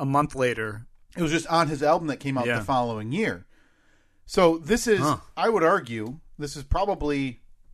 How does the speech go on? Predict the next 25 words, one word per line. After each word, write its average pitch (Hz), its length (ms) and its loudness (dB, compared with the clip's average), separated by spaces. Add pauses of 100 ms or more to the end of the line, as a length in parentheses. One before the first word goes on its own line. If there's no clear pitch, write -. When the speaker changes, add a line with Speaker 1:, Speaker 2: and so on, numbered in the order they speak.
(600)
Speaker 2:
Gordon 165 280 0
Lightfoot's 151 680 -2 (1200)
biggest 160 320 0
song 143 220 0
ever, 107 220 -4
right? 135 340 -4 (300)
Or 160 120 0
am 156 120 0
I 156 100 0
crazy? 147 500 -2 (1400)
Speaker 1:
I 135 160 2
couldn't 160 360 -2
name 131 300 0
one 123 140 -2
other 123 200 -4
Gordon 107 300 -8
Lightfoot 131 340 -10
song. 113 320 -12
Speaker 2:
And 156 140 2
I 156 80 4
know 170 240 6
people 185 280 -2
are 160 80 2
probably 143 360 0
angry 151 500 0